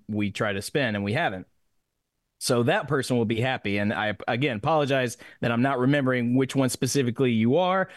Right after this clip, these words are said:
but, uh, let your voice be heard because we have finally done it. And since I called my shot, you're welcome.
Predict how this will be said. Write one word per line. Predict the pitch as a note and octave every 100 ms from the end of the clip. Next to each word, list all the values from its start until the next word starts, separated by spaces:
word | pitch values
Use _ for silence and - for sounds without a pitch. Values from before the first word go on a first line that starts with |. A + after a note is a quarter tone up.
| - -
but, | C#3+ B2+ D3
uh, | C#3+ C3+ C3+ C3+ C3
let | D3 D#3+
your | D#3
voice | C3 D3 D3+
be | - C3
heard | G#2 B2 G#2+ F#2+
because | G2 G2+ A2+ G#2 G#2+
we | A#2
have | B2 A2
finally | A#2+ B2+ C3+ B2+
done | A#2+ A#2
it. | G#2 G#2 - -
And | D3+ D3 D3 C3 _ -
since | F3+ D#3
I | C3
called | B2+ A2+
my | G#2
shot, | G2+ G3+ G3 - -
you're | E3+
welcome. | D3 G#2+ - D#2+